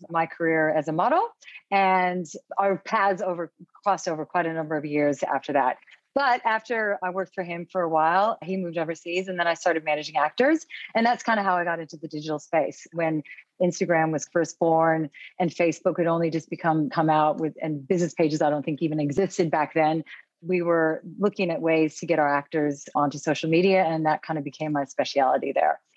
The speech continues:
And after that, I started coaching them and helping them develop their online presence, and kind of what I do for our agents and offices now.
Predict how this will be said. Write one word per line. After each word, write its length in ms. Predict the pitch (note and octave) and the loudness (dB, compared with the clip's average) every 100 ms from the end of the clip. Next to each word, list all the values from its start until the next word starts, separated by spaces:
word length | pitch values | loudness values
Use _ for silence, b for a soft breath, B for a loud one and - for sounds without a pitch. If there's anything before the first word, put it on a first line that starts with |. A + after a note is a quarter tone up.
| B B - | B B -4
And 100 | F3+ | 0
after 220 | F#3 G#3+ | 0 2
that, 180 | G3+ G3 | 2 2
I 60 | |
started 300 | F3+ G#3 G3 G3 | -2 -4 -6 -4
coaching 300 | G3 G#3+ G3 | -4 -2 0
them 280 | F#3+ F#3+ | 2 0
and 240 | F3 F3+ F3+ | -4 -6 -4
helping 300 | F3+ F3+ F3+ | -4 -2 -2
them 140 | F3+ | -2
develop 360 | F3 E3+ F3 - | 0 2 2 2
their 120 | F3+ | 0
online 260 | F3 F3 E3+ | 2 -2 -2
presence, 440 | E3+ E3 A3 - | -2 -2 -8 -10
and 200 | - C#4+ | -8 -6
kind 180 | - B3+ | -2 0
of 60 | B3+ | 2
what 120 | B3+ | 2
I 100 | A3+ | 2
do 200 | G#3 A3 | 0 -4
for 220 | - G#3+ | -2 2
our 200 | G3 F#3+ | 4 2
agents 280 | F#3+ F3+ E3 | 0 -4 -12
and 80 | E3+ | -10
offices 400 | D3 _ - C#3 | -10 _ -16 -8
now. 160 | C#3+ | -8